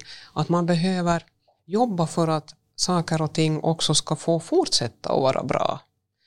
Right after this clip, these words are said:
Och att det ska finnas tillgängliga, eh, vårdtjänster på svenska,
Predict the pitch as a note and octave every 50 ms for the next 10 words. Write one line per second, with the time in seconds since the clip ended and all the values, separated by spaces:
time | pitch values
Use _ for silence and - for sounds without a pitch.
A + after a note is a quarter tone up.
0 | _ _ _ _ - G#3 A#3+ G#3+ G#3+ G#3 - E3+ - - D3 C#3 C3+ B2+ B2 B2
1 | - - - - _ - - _ _ _ - D3+ D3 C3 B2+ B2 A#2 A#2+ A2+ A2+
2 | - B2+ A#2+ A#2 - - - - - - - - - - C3 B2 A#2 G#2+ - -
3 | - - - - C#3+ D3 C#3+ C3 A#2+ - - - - A#2 A#2 - - - B2+ A#2
4 | B2+ - - B2+ - C3+ B2+ A#2+ A#2+ - - - - - A#2+ A#2+